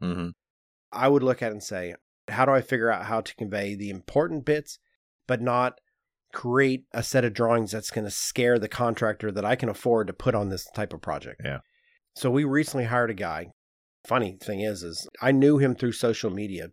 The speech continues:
Speaker 2: years ago. And during the interview process, he sent me some residential work. He was really interested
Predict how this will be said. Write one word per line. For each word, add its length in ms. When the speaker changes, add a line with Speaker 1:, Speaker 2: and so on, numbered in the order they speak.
Speaker 2:
years 380
ago. 340
And 600
during 220
the 120
interview 280
process, 460
he 140
sent 340
me 320
some 280
residential 520
work. 220
He 160
was 180
really 340
interested 540